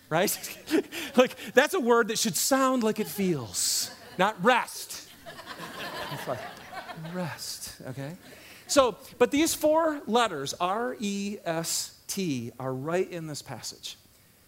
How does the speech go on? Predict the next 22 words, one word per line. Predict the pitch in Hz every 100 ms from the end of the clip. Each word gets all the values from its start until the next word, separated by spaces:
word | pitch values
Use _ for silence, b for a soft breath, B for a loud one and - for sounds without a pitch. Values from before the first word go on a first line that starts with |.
| b b b
And | 156
I'm | 180 247
hoping | 226 233 180 156
next | 160 -
time, | 180 135 110 135 -
and | 156
I'm | 165
hoping | 196 190
for | 170 180
you, | 165
that | 123 127
maybe | 156 175
you'll | 196
be | 180
able | 175
to | 160
go | 156
out | 143
and | 147 139 -
grab | 143 143 185 233
onto | 247 196 143
this | 98 101 113 - -